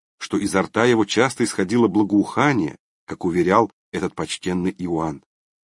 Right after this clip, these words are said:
Я не мог поверить, что это тот, кто недавно казался юродивым.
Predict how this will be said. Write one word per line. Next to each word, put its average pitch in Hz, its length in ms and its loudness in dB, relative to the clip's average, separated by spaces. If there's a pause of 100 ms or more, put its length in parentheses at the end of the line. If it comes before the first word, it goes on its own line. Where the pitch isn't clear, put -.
(120)
Я 117 280 2
не 131 140 4
мог 135 320 4
поверить, 98 420 2
что - 280 -6
это 98 240 -2
тот, - 360 0 (240)
кто - 180 -4
недавно 107 500 2
казался 90 720 -2
юродивым. 80 680 -8